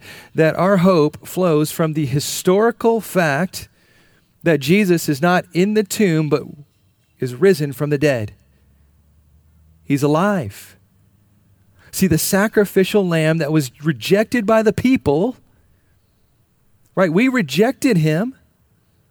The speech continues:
He was accepted by God. And God raised Jesus from the dead,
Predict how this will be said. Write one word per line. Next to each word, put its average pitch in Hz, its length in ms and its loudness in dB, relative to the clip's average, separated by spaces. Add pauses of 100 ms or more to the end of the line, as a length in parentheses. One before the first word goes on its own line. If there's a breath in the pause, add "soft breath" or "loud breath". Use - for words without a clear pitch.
(760)
He - 60 -16
was 131 120 -6
accepted 160 500 -2
by 117 160 -2
God. 123 420 -6 (3000)
And 113 180 -8
God 127 600 -2
raised 135 760 -2
Jesus 113 540 -2
from 123 200 -10
the 123 80 -6
dead, 123 340 -2